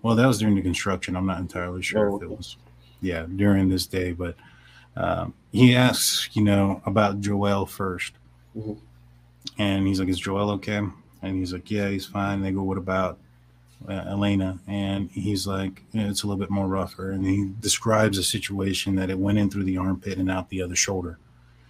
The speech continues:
Speaker 1: And so through a lot of important things, y'all, a lot of important things.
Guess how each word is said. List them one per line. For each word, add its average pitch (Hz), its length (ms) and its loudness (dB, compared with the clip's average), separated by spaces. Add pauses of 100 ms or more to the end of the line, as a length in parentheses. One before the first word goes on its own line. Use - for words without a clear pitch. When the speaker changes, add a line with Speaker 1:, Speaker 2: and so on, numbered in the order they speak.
(160)
Speaker 1:
And 90 100 -8
so 90 300 -4
through 110 680 6 (960)
a 98 40 0
lot 104 480 4
of 90 300 -6 (680)
important 101 600 -2
things, 95 300 0
y'all, 87 340 -4 (420)
a 101 40 -4
lot 98 340 0
of 90 100 -4
important 87 400 -6
things. 85 380 -10